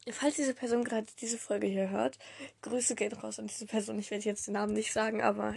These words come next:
ja. <laughs> Die Person wird sich wahrscheinlich angesprochen fühlen. Ja. Aber wenn ich eine Person grüße, dann muss ich auch mehrere grüßen. Nee, ich grüße eine Person.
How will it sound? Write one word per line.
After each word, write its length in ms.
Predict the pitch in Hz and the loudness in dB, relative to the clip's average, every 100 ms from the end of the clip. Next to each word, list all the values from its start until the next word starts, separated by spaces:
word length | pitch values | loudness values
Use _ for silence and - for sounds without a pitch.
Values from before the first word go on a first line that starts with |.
| - | -6
ja. 180 | 190 208 - _ _ - _ | -10 -10 -18 _ _ -20 _
<laughs> 460 | - 320 359 - - | 8 10 10 6 -4
Die 60 | 240 | -2
Person 400 | - 196 208 190 | 2 4 2 -2
wird 140 | 190 | -12
sich 160 | 190 - | -12 -8
wahrscheinlich 440 | 185 202 196 196 | -4 -2 -2 -4
angesprochen 600 | 190 196 - - 202 208 | -10 -10 -10 -6 -4 -4
fühlen. 380 | - 202 208 240 _ _ _ - - _ _ _ _ _ _ _ _ _ _ _ _ _ _ - | -2 0 0 -4 _ _ _ -20 -20 _ _ _ _ _ _ _ _ _ _ _ _ _ _ -12
Ja. 220 | 190 190 _ _ _ _ _ _ _ _ _ _ _ | -12 -12 _ _ _ _ _ _ _ _ _ _ _
Aber 160 | 202 | -12
wenn 100 | 196 | -10
ich 140 | 196 - | -10 -8
eine 180 | 202 220 | -8 -8
Person 380 | - 220 220 | -8 -4 -4
grüße, 240 | 220 233 - | -6 -12 -10
dann 100 | 208 | -10
muss 140 | 214 | -10
ich 140 | 208 202 | -10 -10
auch 120 | - | -10
mehrere 380 | 220 220 - 196 - _ | -10 -10 -12 -14 -16 _
grüßen. 280 | 208 220 | -6 0
Nee, 260 | 214 208 214 | 4 4 2
ich 220 | 220 - | -2 -10
grüße 240 | - - - | -18 -16 -12
eine 180 | 214 | -12
Person. 420 | 220 - 214 214 | -12 -8 -4 -4